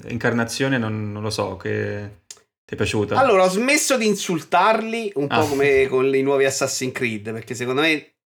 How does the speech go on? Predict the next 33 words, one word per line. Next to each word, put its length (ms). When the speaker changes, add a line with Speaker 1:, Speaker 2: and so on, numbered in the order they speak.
Speaker 2:
non 160
sono, 280
non 260
son-, 200
fanno 220
neanche 340
più 200
parte 320
della 180
saga 260
originale. 600
Cioè, 180
nel, 420
nell'Assassin's 840
Creed 220
di 140
oggi 200
non 120
c'è 180
niente 360
dell'Assassin's 600
Creed 600
che 120
a 60
me 180
piaceva 360
molto 420
in 240
Unity. 220
Cioè, 240
l'Assassin's 440
Creed 180
io 280